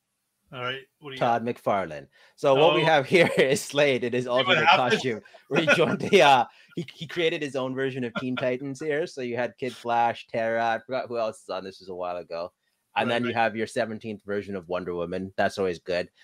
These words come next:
Speaker 2: No comic Wonder Woman, but you get another random one from some obscure comic book, so that's pretty neat. Alvin's just growling. <laughs>
Speaker 1: Ryan
Speaker 2: You
Speaker 1: said,
Speaker 2: don't,
Speaker 1: "Elvin
Speaker 2: you don't, you,
Speaker 1: loves
Speaker 2: you have,
Speaker 1: Chino."
Speaker 2: um,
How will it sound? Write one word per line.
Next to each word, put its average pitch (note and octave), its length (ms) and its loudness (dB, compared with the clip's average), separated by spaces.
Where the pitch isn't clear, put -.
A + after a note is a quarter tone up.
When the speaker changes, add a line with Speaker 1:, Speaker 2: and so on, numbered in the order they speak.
Speaker 2:
No D#3 160 4
comic A#2+ 380 2
Wonder F2 260 -4
Woman, E2+ 340 -6
but C3 100 2
you B2+ 80 4
get C#3+ 140 4
another A#2 340 2
random F#2+ 380 -4
one E2 220 -8
from F2+ 200 -10
some F2 180 -10
obscure F2 340 -10
comic E2+ 340 -10
book, G#2 240 0
so F2+ 80 -4
that's E2 180 -4
pretty D#2 260 -8
neat. D#2+ 280 -12
Alvin's F2 260 -4
just F2+ 200 -8
growling. F2 500 0
<laughs> - 40 -20
Speaker 1:
Ryan C#3+ 320 0
Speaker 2:
You C#3+ 120 8
Speaker 1:
said, E3 120 8
Speaker 2:
don't, - 100 -20
Speaker 1:
"Elvin D3 220 -4
Speaker 2:
you B2+ 140 4
don't, - 100 -8
you, C3 140 4
Speaker 1:
loves C3 260 -2
Speaker 2:
you B2 100 2
have, C#3 140 4
Speaker 1:
Chino." A#2+ 160 -4
Speaker 2:
um, G#2+ 420 0